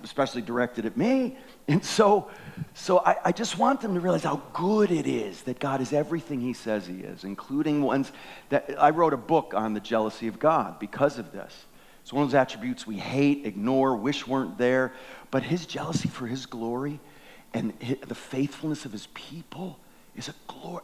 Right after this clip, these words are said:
Augustine said, "What am I to you, God, that you would command me to love you and threaten great miseries if I don't?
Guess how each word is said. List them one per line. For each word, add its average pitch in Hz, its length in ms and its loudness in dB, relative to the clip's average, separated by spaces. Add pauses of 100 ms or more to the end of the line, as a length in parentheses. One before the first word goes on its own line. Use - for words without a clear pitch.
(140)
Augustine 165 500 -2
said, 120 220 -4
"What 135 240 -6
am 180 140 -4
I 190 160 0
to 180 160 -12
you, 202 220 -8
God, 82 320 -4 (360)
that 185 220 -6
you 240 100 2
would 247 160 0
command 202 420 0
me 220 120 0
to 214 80 2
love 202 240 0
you 123 140 -6
and 120 120 -2
threaten - 260 -6
great 196 240 -2
miseries 135 460 -6
if 110 140 -12
I 117 100 -4
don't? 160 260 -2